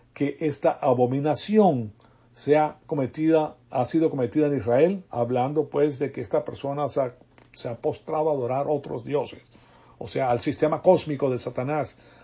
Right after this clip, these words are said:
a lo que promulga Satanás. Hoy en día la religión máxima de Satanás es el internacionalismo, promulgado por las Naciones Unidas.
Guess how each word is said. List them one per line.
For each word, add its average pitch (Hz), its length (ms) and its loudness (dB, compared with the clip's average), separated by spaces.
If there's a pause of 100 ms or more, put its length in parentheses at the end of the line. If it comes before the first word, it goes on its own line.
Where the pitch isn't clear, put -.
a 123 80 0
lo 123 100 2
que 127 140 0
promulga 160 540 2
Satanás. 127 680 -2 (540)
Hoy 131 340 4
en 165 140 0
día 165 300 4
la 143 120 6
religión 156 460 0
máxima 160 320 0
de 139 80 0
Satanás 147 420 -2
es 143 100 2
el 135 120 0
internacionalismo, 123 1080 -4 (220)
promulgado 135 480 0
por 143 160 0
las 127 100 0
Naciones 127 380 -6
Unidas. 135 480 -6